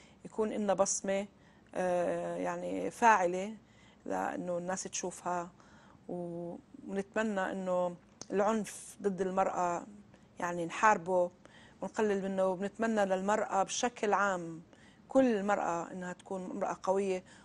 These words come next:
وترفض هي نفسها الإهانة النفسية والإهانة الكرامة.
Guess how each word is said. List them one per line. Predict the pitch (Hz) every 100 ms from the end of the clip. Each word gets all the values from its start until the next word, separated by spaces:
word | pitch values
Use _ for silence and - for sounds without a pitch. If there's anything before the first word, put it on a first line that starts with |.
| -
وترفض | 214 - 302 - 254 208
هي | 196 262 240
نفسها | 226 254 - - - - - - - - - -
الإهانة | 202 208 190 233 220 202
النفسية | 196 190 - - 240 220 202 202 196 - - - - -
والإهانة | 190 180 180 196 202 196
الكرامة. | 180 - 190 202 196 190 185